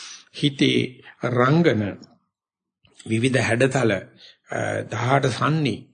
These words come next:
බලන්න හදන කෙනාට පේනවා. ඉතින් මමම මගේ හිත සමාධියකින් යුක්ත ව එක විදියකට මේ සංක්ෂිප්ත වේ, සංකිට්ත වෙන හැටි සහ වික්කිට්ත වෙන හැටි දකින්ද, අ,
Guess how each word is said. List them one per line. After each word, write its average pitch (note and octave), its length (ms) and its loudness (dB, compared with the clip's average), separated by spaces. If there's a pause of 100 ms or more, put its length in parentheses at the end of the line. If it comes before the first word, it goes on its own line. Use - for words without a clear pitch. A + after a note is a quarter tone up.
(240)
බලන්න C#3 420 4
හදන F3+ 300 2
කෙනාට A#2+ 340 0
පේනවා. G#2+ 500 -2 (560)
ඉතින් D3+ 180 -4
මමම C3 480 4 (100)
මගේ D3+ 380 -2
හිත D3+ 240 -4 (920)
සමාධියකින් C3+ 920 0
යුක්ත C3+ 320 0
ව C3 140 4
එක A#2+ 160 0
විදියකට G#2 540 -2 (480)
මේ D#3 180 0
සංක්ෂිප්ත F#3+ 640 2
වේ, F3+ 240 0
සංකිට්ත F3 580 0
වෙන F3 200 0
හැටි D#3+ 200 0
සහ D#3+ 200 -4
වික්කිට්ත D3 480 -6
වෙන D#3 180 0
හැටි C3+ 200 -2
දකින්ද, B2+ 480 0 (680)
අ, - 100 -10